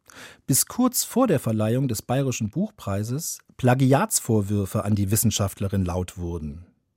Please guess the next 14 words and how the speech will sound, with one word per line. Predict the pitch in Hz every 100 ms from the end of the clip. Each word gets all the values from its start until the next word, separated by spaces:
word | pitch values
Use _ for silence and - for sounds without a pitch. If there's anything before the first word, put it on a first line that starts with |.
| _ - - - -
Die | 139 190 233
bestätigten | 156 - 131 175 190 - 170
sich | 165 202 143
in | 117
einer | 113
Untersuchung | 110 110 110 95 120 175 175 180
der | 107
zuständigen | - 131 156 - 147 147 147 135
T | - 117 135
U | 120 135
Darmstadt. | 120 95 90 - 85 - - _ _ _ - - - -
Seither | 123 214 - 165
ist | 139 - -
es, | 202 -